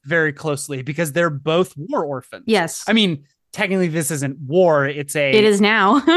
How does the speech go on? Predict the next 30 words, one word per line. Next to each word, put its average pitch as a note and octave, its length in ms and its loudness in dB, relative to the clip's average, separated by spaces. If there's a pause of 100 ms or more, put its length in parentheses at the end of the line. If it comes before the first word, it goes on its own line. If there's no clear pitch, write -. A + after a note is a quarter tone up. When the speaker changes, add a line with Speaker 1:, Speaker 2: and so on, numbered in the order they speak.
(120)
Speaker 2:
It C#4 300 2
definitely, C4 480 0 (260)
it A#3+ 180 -2
definitely C4 380 -2
kind A#3 220 -4
of G#3 120 -2
felt A3 240 -2
like G3 220 -4
that G3+ 200 -4
was F#3+ 180 -4
the G3 120 -6
inciting F#3+ 540 -2
incident F#3 520 -2
in F3+ 140 -2
terms F#3 460 -4
of, E3+ 200 -2 (100)
um, E3 500 -2 (240)
like, F#3 180 -2
"Oh G3 140 0
yeah, F#3+ 200 2
we F#3 100 2
have F#3+ 120 -2
to G3 60 -8
go F3 320 -2 (240)
to F3+ 300 -2
war F#3+ 260 0
again F#3 320 0
against F3+ 340 -4
the E3+ 80 -4
Ministry." F3 760 -4